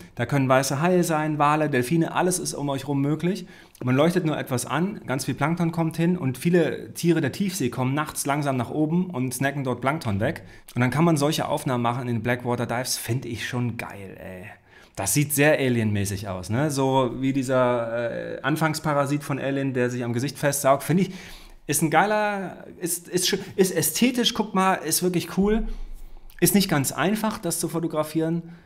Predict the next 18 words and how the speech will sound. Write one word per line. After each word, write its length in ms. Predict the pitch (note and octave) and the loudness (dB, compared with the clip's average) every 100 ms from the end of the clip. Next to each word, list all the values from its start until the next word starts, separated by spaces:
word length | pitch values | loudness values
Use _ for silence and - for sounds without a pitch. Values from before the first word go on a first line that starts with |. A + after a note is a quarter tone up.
| _ _ | _ _
Hab 240 | D3 D3+ | 0 2
ich 180 | C#3 C3 | -2 0
selber 340 | - C#3 E3 C3+ | 4 6 6 4
auch 100 | C#3 | 4
noch 100 | C3 | 2
nie 180 | D3 E3 | 4 4
so 120 | C3+ | 2
richtig 280 | E3 F3 - | 0 -2 -2
gut 200 | F3 F3 | -2 0
gemacht. 480 | D#3 D#3 - - - _ _ - | 0 0 -4 -16 -20 _ _ -10
Gefällt 280 | G3+ B3+ | -4 -2
mir. 180 | E3+ G2+ E2+ - | 0 -2 -2 -4
Gut 120 | A3+ | 0
gemacht. 340 | G3 B2+ - - - - - - - - - - - - - - | 2 2 0 -10 -12 -14 -16 -18 -20 -20 -14 -4 -4 -4 -8 2
Ja, 320 | A#2 C3+ D3 | 4 4 2
mag 220 | A#2+ A#2+ | 2 2
ich 140 | A#2+ - | 2 4
auch. 320 | D3 E3+ - | 4 4 -4